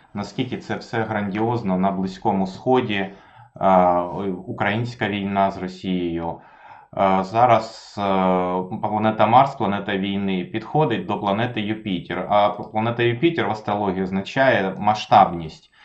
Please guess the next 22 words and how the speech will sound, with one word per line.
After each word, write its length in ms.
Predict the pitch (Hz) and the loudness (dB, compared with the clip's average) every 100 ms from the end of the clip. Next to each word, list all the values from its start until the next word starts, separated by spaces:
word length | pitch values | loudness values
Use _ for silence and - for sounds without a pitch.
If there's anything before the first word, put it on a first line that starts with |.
| - - - | -20 -14 -4
Тому 320 | 113 127 113 | 0 2 2
зараз 460 | 120 139 117 - | 6 6 4 0
відбуваються 720 | 107 98 98 107 123 113 - 117 | -4 -4 2 8 8 6 0 -6
такі 300 | 107 - 110 | -6 -4 0
масштабні 720 | 104 104 - 127 131 117 98 | 0 0 4 6 6 2 -2
наполеонівські 840 | 101 95 104 101 117 113 95 - 95 | -2 -2 -2 2 2 0 -4 -10 -4
грандіозні 720 | 104 98 104 107 107 104 98 | -2 -2 -2 -2 -2 -4 -4
плани 420 | 107 107 110 95 | 4 6 6 2
щодо 440 | - 107 101 98 | -4 -4 -2 -2
війни. 500 | 98 101 101 90 82 - _ - - _ | -2 -2 -2 -2 -4 -12 _ -20 -20 _
Точне 340 | 139 143 131 113 | 0 0 0 -4
з'єднання 560 | - 104 113 135 117 95 | -2 -2 2 2 0 -4
чотирнадцятого 1300 | 110 92 101 110 120 - - 101 98 101 98 95 - _ | -6 -4 0 2 2 -2 -8 -6 -2 2 2 0 -10 _
серпня 560 | - 127 110 95 95 90 | -2 2 4 2 -2 -2
буде. 300 | 90 85 85 | -2 -4 -4
Тобто, 420 | 107 92 - 92 - - _ _ | -4 -4 -4 -6 -8 -20 _ _
м, 540 | 101 95 92 87 - - | -6 -2 0 -2 -6 -8
чим 240 | - 143 120 | -2 0 2
ближче 320 | 131 127 110 | 2 2 -2
до 120 | 110 | -2
чотирнадцятого 840 | - - 113 113 104 - - 117 | -2 -2 0 2 2 0 -6 -4
серпня, 580 | 113 - 143 165 123 110 | -4 2 2 2 0 -4